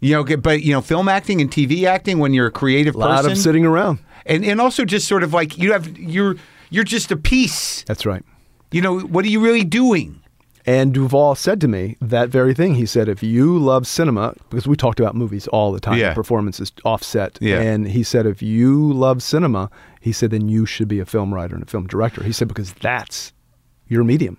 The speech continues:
Speaker 1: Right.
Speaker 2: He said, "Acting is the, s-, is the mediums on the stage."
Speaker 1: But, you know, discovering, you know, while you're watching actors that, you know, you're in the right place, I, I mean, I get that. But it also takes a certain, y-, you know, Lynn, my, uh, my,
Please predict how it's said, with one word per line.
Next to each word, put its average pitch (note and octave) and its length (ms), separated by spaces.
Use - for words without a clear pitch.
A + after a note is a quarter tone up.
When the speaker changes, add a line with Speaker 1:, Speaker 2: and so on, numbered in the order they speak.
Speaker 1:
Right. D#3+ 160
Speaker 2:
He - 60
said, A#2 60
"Acting C#3 440
is C3+ 220
the, C3+ 60
s-, - 220
is B2+ 140
the B2+ 60
mediums C#3+ 280
on C#3+ 60
the C3+ 80
stage." - 360
Speaker 1:
But, F3 200
you F3 80
know, E3 80
discovering, E3 640
you C#3 60
know, C3 100
while A#2+ 240
you're A#2+ 160
watching A#2 380
actors A2+ 380
that, G2+ 180
you G#2 80
know, G#2 80
you're G#2 240
in G#2 100
the G2 80
right F#2+ 220
place, C3 280
I, A#2+ 300
I - 20
mean, A2+ 180
I A2 100
get C3 220
that. F#2+ 180
But D3+ 80
it F3 40
also F3+ 260
takes C#3+ 260
a C3 80
certain, B2 560
y-, C#3+ 180
you C#3 160
know, A#2 200
Lynn, A#2 540
my, A2 340
uh, G2 460
my, G2+ 300